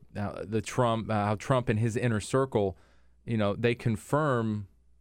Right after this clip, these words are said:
they confirm these inklings that we have, um, along the way.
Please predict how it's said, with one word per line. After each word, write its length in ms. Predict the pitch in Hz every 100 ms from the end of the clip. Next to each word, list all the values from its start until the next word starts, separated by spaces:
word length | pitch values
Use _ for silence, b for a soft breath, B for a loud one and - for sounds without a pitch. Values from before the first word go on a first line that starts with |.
| _ _ _ _ -
they 140 | 117
confirm 480 | 123 113 - 139 127
these 160 | 110
inklings 480 | - 135 131 110 98
that 160 | 92 85
we 140 | 85
have, 440 | 80 78 78 80 - _ _ _ -
um, 440 | 95 92 90 90 -
along 380 | 110 107 104 98
the 80 |
way. 520 | 98 127 117 92 87